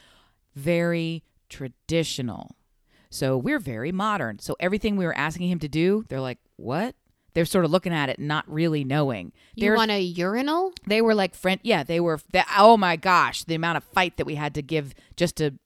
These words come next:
Speaker 1: to talk them through our urinal bathroom. So that sort of thing. And then the other piece of the pie is, as a custom high-end fantastic-y woo-woo kind of a builder, he's used to customers wearing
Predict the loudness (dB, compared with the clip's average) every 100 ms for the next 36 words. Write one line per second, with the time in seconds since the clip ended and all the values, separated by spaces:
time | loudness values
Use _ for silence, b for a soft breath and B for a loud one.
0 | -6 -6 -2 -2 -2 -6 -6 -2 0 0
1 | -2 -4 -4 -6 -6 -6 -4 -6 -8 -10
2 | -14 b b 0 2 2 2 0 0 -4
3 | B B -10 -6 -6 2 4 4 2 -4
4 | -4 -8 -6 -6 -4 -2 -4 -6 b b
5 | b _ 0 0 0 -4 -8 -8 -8 -6
6 | -6 -6 -6 -8 -8 -8 -10 -12 -12 -8
7 | 0 2 4 4 2 -2 -8 -6 -2 0
8 | 0 0 -2 b b -4 0 2 2 0
9 | 0 2 4 4 2 b b -4 -2 -2
10 | -4 -4 -4 -4 -4 -4 -6